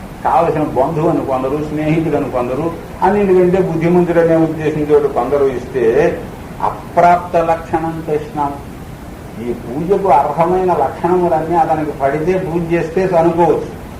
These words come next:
ఆ లక్షణాలు ఒకటి పట్టనటువంటి వాడిని తీసుకుని వచ్చి, "నువ్వు ఇలా చేస్తావా?" అది కాదయ్యా, ఈయన ఏదో చెప్పాడు, పాండవులు ఏదో భయపడో, కృష్ణుడు భయపడో, ఎవరికి భయపడో ఏదో ఒకటి చేశారు,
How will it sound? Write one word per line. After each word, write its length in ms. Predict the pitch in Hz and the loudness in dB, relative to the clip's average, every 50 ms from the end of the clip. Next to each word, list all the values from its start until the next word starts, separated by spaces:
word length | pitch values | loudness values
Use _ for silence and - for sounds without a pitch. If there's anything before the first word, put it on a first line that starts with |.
| - - 123 | -12 -4 0
ఆ 120 | 135 151 | 2 2
లక్షణాలు 460 | 151 139 - - - 180 202 202 202 | 2 2 0 0 0 2 2 2 2
ఒకటి 380 | 190 151 - - - 180 202 208 | 4 2 2 2 0 2 2 2
పట్టనటువంటి 680 | 196 196 185 170 180 175 180 170 175 170 165 165 165 165 | 2 2 0 2 2 0 0 0 0 -2 0 0 0 0
వాడిని 360 | 160 165 160 160 156 156 143 | 0 0 0 0 -2 -4 -4
తీసుకుని 320 | 143 143 135 139 151 151 | -4 -4 -4 -2 -2 0
వచ్చి, 320 | 147 147 147 147 139 127 110 107 107 - - - - - - - | -2 -2 -2 -4 -4 -4 -4 -4 -6 -10 -12 -14 -16 -16 -12 -10
"నువ్వు 200 | 101 113 110 110 | -8 -8 -6 -6
ఇలా 140 | 107 104 104 | -6 -4 -4
చేస్తావా?" 640 | 101 - 107 110 113 - - - 113 104 101 98 92 - - - - - - - - - - - - - - - - - - - - - - - | -6 -4 -4 -4 -4 -6 -6 -6 -6 -4 -4 -6 -8 -10 -12 -14 -14 -14 -14 -14 -14 -14 -14 -14 -14 -14 -14 -14 -14 -14 -14 -14 -14 -12 -6 -4
అది 160 | 113 120 - | -2 -2 0
కాదయ్యా, 680 | - 127 135 143 135 127 123 117 113 117 131 143 - - - - - - - - 127 | 2 4 4 4 4 4 2 4 4 4 4 2 0 -2 -8 -12 -14 -14 -12 -10 -6
ఈయన 240 | 131 127 120 113 113 | -4 -4 -2 -2 0
ఏదో 120 | 113 135 | 0 0
చెప్పాడు, 680 | 147 - 110 104 101 98 - 98 95 90 104 113 - - - - - - - - - - - - - | 0 2 0 0 -2 -2 -4 -4 -2 0 2 0 0 0 -4 -10 -12 -14 -14 -16 -16 -14 -14 -4 0
పాండవులు 460 | 143 143 147 147 143 139 131 131 120 | 2 2 4 4 2 4 4 4 4
ఏదో 260 | 120 117 113 139 165 160 | 4 4 2 2 2 2
భయపడో, 480 | - 120 120 123 117 123 123 123 143 | 2 2 2 2 4 2 4 2 2
కృష్ణుడు 400 | 139 120 117 110 - - 143 135 | 2 0 -4 -6 -6 -4 -4 -2
భయపడో, 520 | 123 120 113 117 117 113 117 113 127 151 160 | 2 2 2 2 2 2 2 2 2 4 4
ఎవరికి 340 | - 113 120 123 123 123 | 4 2 2 2 0 2
భయపడో 420 | 113 104 110 107 110 110 113 135 151 | 2 2 2 4 4 4 4 4 4
ఏదో 320 | 160 - 117 123 151 147 | 4 4 2 4 4 4
ఒకటి 320 | 131 117 107 123 123 120 127 | 4 4 4 2 0 -2 -4
చేశారు, 560 | 117 110 107 101 - 104 101 98 98 98 | -4 -4 -4 -4 -2 0 0 0 0 -2